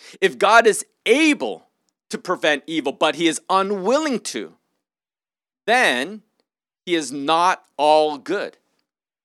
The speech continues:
And the third statement, "If God is both willing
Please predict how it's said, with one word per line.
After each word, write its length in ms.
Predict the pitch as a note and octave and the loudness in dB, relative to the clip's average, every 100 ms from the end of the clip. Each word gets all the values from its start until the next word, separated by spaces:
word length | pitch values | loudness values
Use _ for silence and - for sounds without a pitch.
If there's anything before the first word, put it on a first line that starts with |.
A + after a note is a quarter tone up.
| _ _ _ _ _ _ _ _ | _ _ _ _ _ _ _ _
And 120 | D#3+ | -10
the 60 | D3+ | -10
third 320 | - A#3 C#4 | -2 2 2
statement, 480 | - G3 E3 D3 C#3 | 2 -6 -4 -4 -6
"If 220 | C#3 G#2+ | -8 -6
God 340 | F#3 G#3 C#4 D4+ | 0 4 4 2
is 160 | A#3+ | -4
both 340 | - F#3 F3+ - | -4 -4 -4 -6
willing 580 | B2+ F#3+ G#3+ G#3+ G#3 | 0 0 2 0 -2